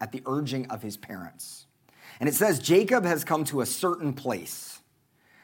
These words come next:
Another way to say that is he came to a random place. There's nothing special about this place. There's no history here. There's no name we can even attach to it.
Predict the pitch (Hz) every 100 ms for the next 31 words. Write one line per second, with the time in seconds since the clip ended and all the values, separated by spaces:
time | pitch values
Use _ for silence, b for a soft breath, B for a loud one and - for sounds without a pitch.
0 | b 110 135 160 165 151 135 143 135 127
1 | 127 131 120 - 147 143 139 135 131 123
2 | 110 127 143 135 117 98 95 87 - -
3 | - - _ b b b b b 107 107
4 | 143 156 131 - - 143 139 139 104 -
5 | 117 104 - 107 - - 113 87 - 120
6 | 120 147 131 135 - 220 - - 139 113
7 | 104 120 104 - B 147 135 156 147 139
8 | 160 208 175 151 143 139 123 117 - -
9 | 185 - - 123 110